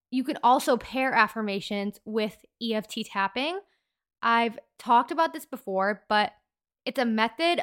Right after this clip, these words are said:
of tapping acupuncture points on your body, and it helps with anxiety and resetting your body. And when I do this, I'll tap and say affirmations or things that calm me down, like,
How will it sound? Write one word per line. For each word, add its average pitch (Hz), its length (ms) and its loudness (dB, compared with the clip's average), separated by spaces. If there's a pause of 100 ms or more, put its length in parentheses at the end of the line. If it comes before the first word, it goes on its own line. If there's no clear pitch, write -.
of 214 380 0
tapping 214 680 -2 (340)
acupuncture 240 640 -4
points 330 380 -6
on 233 160 -2
your 233 80 -2
body, 202 560 -2 (440)
and 233 300 -2
it - 180 0
helps 269 380 -4
with 302 120 -6
anxiety 214 880 -2
and 202 280 -6
resetting 208 480 -8
your 196 120 -8
body. 190 560 -6 (640)
And 233 420 0 (180)
when 240 240 -2
I 254 280 4
do 240 180 -4
this, 190 400 -4
I'll 196 200 2
tap 233 440 -2
and 220 160 -4
say 214 220 -6
affirmations 208 840 -6 (420)
or 233 460 2 (260)
things 294 320 -2
that 226 340 0
calm 240 340 0
me 226 120 0
down, 185 400 -2
like, 185 380 -6